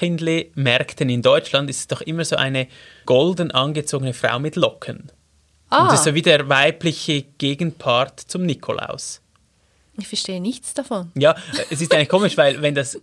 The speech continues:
Speaker 1: kleine Jesuskind all diese Geschenke tragen
Speaker 2: Eben,
Speaker 1: müsste.
Speaker 2: es ist so klein.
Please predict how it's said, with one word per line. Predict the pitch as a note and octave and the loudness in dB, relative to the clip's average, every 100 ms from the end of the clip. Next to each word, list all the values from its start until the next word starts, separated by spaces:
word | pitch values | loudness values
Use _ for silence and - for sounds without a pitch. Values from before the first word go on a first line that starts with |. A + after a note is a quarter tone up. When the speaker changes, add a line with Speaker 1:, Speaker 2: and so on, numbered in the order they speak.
| - | -8
Speaker 1:
kleine | D#3 C#3 D#3 C#3+ | 0 2 2 -2
Jesuskind | C3 D3 E3+ G#3+ - - C3 | -4 -4 -4 -6 -6 -6 -2
all | B2+ C#3 | 0 0
diese | C#3+ C#3 | -2 -6
Geschenke | B2+ - D3+ F3 F3 | -6 -4 -4 -4 -8
tragen | - D#3 C#4 F#4 | 2 2 4 2
Speaker 2:
Eben, | C3 | 2
Speaker 1:
müsste. | A2+ - - | -2 -6 -6
Speaker 2:
es | A3+ - | -6 -6
ist | - | -6
so | C4 - | -6 -8
klein. | - C4 C#4+ F#4+ A3+ | -2 0 0 -2 -6